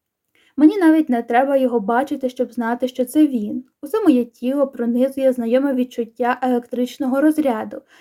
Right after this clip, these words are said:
яке виникає між нами, варто нам опинитися поряд. Я спиною притуляюся до стіни, він упирається в неї руками біля моєї голови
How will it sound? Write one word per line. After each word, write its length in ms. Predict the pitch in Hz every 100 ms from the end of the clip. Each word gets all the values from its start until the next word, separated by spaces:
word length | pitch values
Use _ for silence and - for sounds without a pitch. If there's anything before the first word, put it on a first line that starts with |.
| _
яке 260 | 262 269 254
виникає 520 | 240 233 233 240 262
між 280 | 240 226 233
нами, 420 | 247 220 220 320
варто 360 | 214 226 240 277
нам 200 | 247 240
опинитися 580 | 240 233 220 220 220 262
поряд. 500 | - 247 220 233 254 _ _ _ _ -
Я 120 | 415
спиною 500 | 415 269 240 262 294
притуляюся 720 | 254 247 233 240 240 262 254
до 100 | 220
стіни, 600 | - - 226 220 240 262 - -
він 180 | 311 339
упирається 720 | 247 233 233 254 262 254 254
в 100 | 233
неї 400 | 226 226 240 247
руками 500 | 262 262 233 233 254
біля 240 | 233 240
моєї 380 | 220 226 240 240
голови 600 | 247 262 277 254 214 233